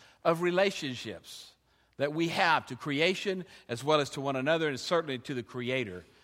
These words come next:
as well as to believers and others who are not. You see, belief begins at that point.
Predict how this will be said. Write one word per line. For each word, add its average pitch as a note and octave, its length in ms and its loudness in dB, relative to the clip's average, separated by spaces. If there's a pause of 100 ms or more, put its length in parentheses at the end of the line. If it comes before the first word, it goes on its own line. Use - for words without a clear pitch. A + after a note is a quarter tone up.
(200)
as A#2 160 -2
well C#3+ 200 4
as A#2+ 140 -2
to B2 220 -6
believers C3 680 -2
and A2 180 -6
others A2 260 -2
who A#2 120 -8
are G2 80 -6
not. G2 320 -4 (380)
You C#3+ 80 -2
see, G#3 320 2 (680)
belief G#3+ 440 4
begins D3 800 4
at B2 240 0
that C#3 380 0
point. A#2 360 -4